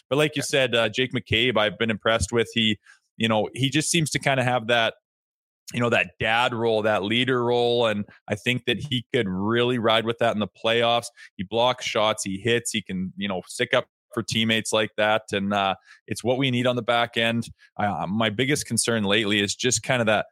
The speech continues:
Speaker 1: lack of urgency in front of the crease, like, especially with, like, Morgan Rielly. It's always like, like, when there's a loose puck and some chances and activity around and in front of your goalie as a D-man, you are head on a swivel. You are stick swinging and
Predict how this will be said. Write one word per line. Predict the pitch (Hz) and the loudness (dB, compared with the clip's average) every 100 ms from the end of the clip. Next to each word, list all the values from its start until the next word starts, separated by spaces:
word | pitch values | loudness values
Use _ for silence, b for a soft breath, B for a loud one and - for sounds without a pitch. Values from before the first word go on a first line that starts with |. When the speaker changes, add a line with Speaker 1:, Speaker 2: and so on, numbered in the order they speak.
| _ | _
Speaker 1:
lack | 107 117 131 | -2 -2 0
of | 98 | -4
urgency | 87 107 123 131 110 110 | -2 -2 -2 -2 -2 0
in | 107 | 0
front | 98 120 | 0 -2
of | 110 | -2
the | 78 | -4
crease, | - - 107 123 143 - | -8 -4 -2 0 0 0
like, | 107 98 - B B | 0 0 -2 B B
especially | - 151 160 196 | -8 -2 0 0
with, | 135 | 0
like, | 110 | 0
Morgan | 113 135 139 117 | 0 0 0 0
Rielly. | 101 107 143 175 123 | 0 0 2 2 0
It's | 107 | 0
always | 135 143 | 0 0
like, | 139 135 - _ _ _ _ _ | 0 0 -4 _ _ _ _ _
like, | 131 127 - _ _ _ _ | -2 -2 -6 _ _ _ _
when | 135 160 | -4 0
there's | 202 | 2
a | 151 | 2
loose | 139 165 - | 2 0 -2
puck | - 143 147 147 123 | -4 0 0 0 -4
and | 113 | -4
some | 113 104 | -2 -2
chances | - 123 139 143 - 143 143 120 | 0 2 2 2 0 0 2 2
and | 117 101 b b b - | 0 -2 b b b -4
activity | 120 - - 160 147 147 | -4 -2 0 2 2 0
around | 135 120 131 139 | 2 2 2 0
and | 135 123 | 0 -2
in | 113 | -2
front | 139 | 0
of | 143 | 0
your | 127 | 0
goalie | 101 120 135 | 0 2 2
as | 127 | 0
a | 113 | -2
D-man, | 101 127 147 151 156 156 - b b | -4 -2 0 2 2 0 -4 b b
you | 147 165 | -4 0
are | 143 123 | 2 0
head | 127 147 | 0 0
on | 147 | 0
a | 127 | -2
swivel. | - 131 147 131 131 | -4 0 0 0 0
You | 151 | 2
are | 143 117 | 2 0
stick | - - 156 - | -4 -2 -2 -2
swinging | - - 135 147 147 151 143 | -6 -4 0 0 2 2 2
and | 113 | 0